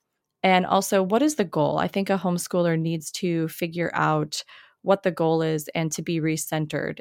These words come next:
in why they're choosing to homeschool. And I just wanna speak about, uh, some of the stuff that you do. Um,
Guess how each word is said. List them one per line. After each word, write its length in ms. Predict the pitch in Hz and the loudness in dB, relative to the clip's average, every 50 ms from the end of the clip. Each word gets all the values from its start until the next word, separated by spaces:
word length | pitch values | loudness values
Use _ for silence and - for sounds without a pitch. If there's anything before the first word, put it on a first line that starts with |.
| - - | -10 -8
in 520 | 170 165 160 156 151 151 147 147 156 185 - _ _ _ _ _ _ _ | -6 -4 -2 -2 0 0 0 -2 -4 -6 -12 _ _ _ _ _ _ _
why 300 | 165 160 175 165 165 170 | -4 0 0 2 2 2
they're 160 | 160 160 160 | 0 0 -2
choosing 460 | 151 - - - 165 156 - 160 156 | -2 -4 -4 -4 -4 -2 -2 -2 -2
to 80 | 147 151 | -2 -4
homeschool. 520 | - - 147 151 151 - - - 143 147 | -4 -6 -6 -6 -6 -6 -4 -2 0 0
And 80 | 151 175 | 2 0
I 60 | 180 | 0
just 240 | 175 - 254 262 - | 0 0 -2 0 0
wanna 160 | 254 233 190 | 2 2 2
speak 300 | 185 - - 180 165 - | 2 0 -2 -2 0 0
about, 360 | 180 - 160 151 151 151 - - - | 0 2 4 4 4 4 2 0 -6
uh, 300 | - - _ _ - - | -14 -16 _ _ -12 -10
some 220 | - - 196 196 | -4 0 2 2
of 40 | 185 | 2
the 60 | 170 | 2
stuff 300 | 165 - - 175 170 - | 0 0 -2 -4 -4 -4
that 120 | - 151 139 | -6 -6 -6
you 240 | 156 160 170 170 175 | -4 -4 -4 -4 -4
do. 280 | 165 175 160 160 151 | -4 -4 -2 -2 -4
Um, 380 | - 156 151 147 147 151 151 | -4 -4 -6 -6 -6 -6 -8